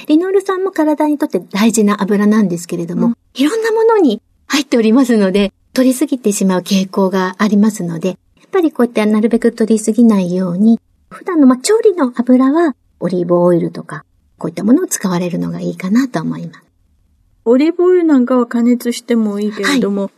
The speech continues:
Speaker 2: 加熱しない方がいい油もたくさんありますよね。
Speaker 1: あ、はい。アマニオイルとか、エゴマオイルっていうオメガスリーの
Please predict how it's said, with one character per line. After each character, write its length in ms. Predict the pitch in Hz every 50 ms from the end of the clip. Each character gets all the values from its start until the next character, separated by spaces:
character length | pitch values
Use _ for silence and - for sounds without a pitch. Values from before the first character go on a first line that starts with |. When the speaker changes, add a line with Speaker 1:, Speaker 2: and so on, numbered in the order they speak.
| _ _ _
Speaker 2:
加 140 | - - 240
熱 220 | 262 330 - -
し 140 | - - 277
な 140 | 262 277 285
い 60 | 294
方 140 | 285 294 277
が 120 | 269 196
い 220 | 190 180 170 170 165 -
い 40 | -
油 300 | 180 170 175 185 175 180
も 120 | 170 170 175 -
た 100 | - 330
く 60 | 285
さ 120 | - 233
ん 20 | 233
あ 20 | 226
り 60 | 233
ま 100 | 233 247
す 80 | - -
よ 100 | 175 175
ね。 40 | 170
Speaker 1:
あ、 20 | 220
は 60 | 233
い。 40 | 262
ア 40 | 330
マ 60 | 359
ニ 180 | 370 370 370 381
オ 100 | 381 381
イ 100 | 370 330
ル 120 | 277 240
と 120 | 247 185 175
か、 260 | - - 165 - _ _ _ _ -
エ 80 | 190
ゴ 140 | 196 254 240
マ 240 | 233 226 233 240 -
オ 120 | 240 240 226
イ 60 | 202
ル 80 | 185 160
っ 20 |
て 200 | - _ _ -
い 80 | 185 180
う 60 | 175 _ _ _ _ -
オ 80 | - 202
メ 160 | 202 190 170
ガ 140 | 175 160 165
ス 180 | - 185 170
リ 160 | 170 170 165
ー 20 | 165
の 200 | 160 156 165